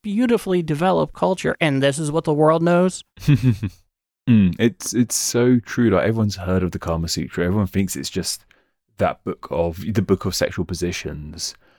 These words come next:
Speaker 2: When I told my girlfriend that that's what you're covering today, she was like, "Huh?" I was like, "No, no, no. It's more than that." So it just goes to show you how universally known the Kama Sutra is just for this one reason. And like you said, it is, it is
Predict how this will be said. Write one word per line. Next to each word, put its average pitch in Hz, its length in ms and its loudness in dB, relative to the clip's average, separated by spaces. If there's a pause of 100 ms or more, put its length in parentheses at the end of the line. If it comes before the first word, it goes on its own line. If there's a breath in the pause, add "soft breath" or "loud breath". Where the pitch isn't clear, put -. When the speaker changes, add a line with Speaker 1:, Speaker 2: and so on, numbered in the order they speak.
(160 soft breath)
Speaker 2:
When 110 320 2
I 101 200 0
told 87 600 0
my 87 220 -2
girlfriend 85 480 2
that 76 140 -6
that's 82 260 -2
what 80 100 -4
you're 82 120 -4
covering 98 320 -2
today, 82 240 -6
she 92 100 0
was 98 100 4
like, 95 200 4 (240)
"Huh?" 160 340 -2
I - 40 -14
was 113 100 -2
like, - 100 2
"No, 107 240 4
no, 92 160 2
no. 87 80 -4 (300)
It's 101 240 0
more 98 260 4
than 87 200 -6
that." 78 440 -6 (300 soft breath)
So - 100 2
it 120 80 6
just 139 160 -2
goes 131 140 2
to 113 60 0
show 135 60 0
you 113 140 4
how 104 540 -4
universally 98 1120 2
known 92 440 4
the 98 100 0
Kama 98 260 -2
Sutra 92 260 -4
is 98 120 -2
just - 160 -6
for 101 60 -2
this 95 140 -2
one 98 160 0
reason. 98 300 2
And 104 160 2
like 135 140 0
you 143 80 -10
said, 127 180 0
it 123 60 2
is, 160 220 -2 (420 soft breath)
it 151 140 2
is - 280 0